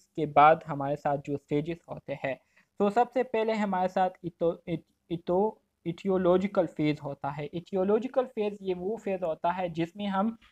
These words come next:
diseases के causes के बारे में बात करते हैं कि जो बीमारी cause हुई है वो किस चीज़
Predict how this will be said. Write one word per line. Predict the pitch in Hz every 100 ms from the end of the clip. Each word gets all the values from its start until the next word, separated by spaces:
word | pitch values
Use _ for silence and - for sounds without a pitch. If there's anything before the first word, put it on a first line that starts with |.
| -
diseases | 170 180 190 208 240 - -
के | 233 -
causes | 196 202 208 226
के | - 165
बारे | 147 143
में | 151 147
बात | 135 139
करते | - 147 -
हैं | 160 175
कि | 170 175
जो | 160
बीमारी | 151 151 151 170 180 -
cause | 160 165 -
हुई | 160 156
है | 180
वो | 185 202 -
किस | 240 -
चीज़ | 175 151